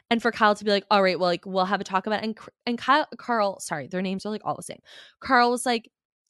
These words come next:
"Okay, yeah, like, I would love that. I would love to have a talk with you and Nick," who is, I'm assuming, like, the other owner or other investor. Um,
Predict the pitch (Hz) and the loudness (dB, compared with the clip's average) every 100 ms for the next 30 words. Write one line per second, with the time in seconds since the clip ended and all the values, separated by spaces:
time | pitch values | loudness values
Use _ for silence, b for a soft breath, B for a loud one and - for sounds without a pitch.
0 | - 285 311 269 330 233 190 - 202 202 | -6 -4 -2 0 2 2 2 0 -2 -2
1 | 208 202 196 190 185 185 180 180 190 190 | -2 0 2 2 0 -2 -2 -2 -6 -4
2 | 185 175 180 175 170 185 175 - 175 165 | -4 -4 -6 -4 -2 -2 -2 -2 -4 -4
3 | - 175 165 - 170 165 156 - 165 147 | -4 -2 -2 -4 -4 -2 -4 -4 -2 0
4 | 151 151 165 170 175 175 _ _ 175 160 | 0 -2 -2 -2 -4 -6 _ _ 0 2
5 | 165 156 156 165 - 165 160 - _ _ | 2 2 2 0 0 0 0 -4 _ _
6 | _ _ _ _ _ _ 214 202 196 190 | _ _ _ _ _ _ 2 2 2 -4